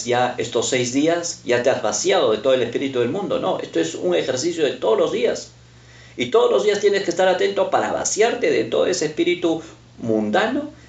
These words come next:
que muchas veces se puede vertir en tu corazón y en tu alma. Por eso aquí hemos dado algunas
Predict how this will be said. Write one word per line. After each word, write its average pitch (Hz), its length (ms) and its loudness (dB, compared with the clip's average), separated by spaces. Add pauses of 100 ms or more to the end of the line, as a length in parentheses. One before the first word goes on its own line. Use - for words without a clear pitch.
(140)
que 110 140 2
muchas 165 380 -2
veces 170 260 -2
se 123 120 -2
puede 175 340 2
vertir 165 440 0
en - 120 0
tu 101 100 -6
corazón 87 340 -4
y 165 40 -2
en 135 60 -8
tu 117 120 -2
alma. 175 300 -4 (360)
Por - 120 0
eso 127 180 0
aquí 156 260 -2
hemos 139 420 -2
dado 165 320 0
algunas 135 580 -2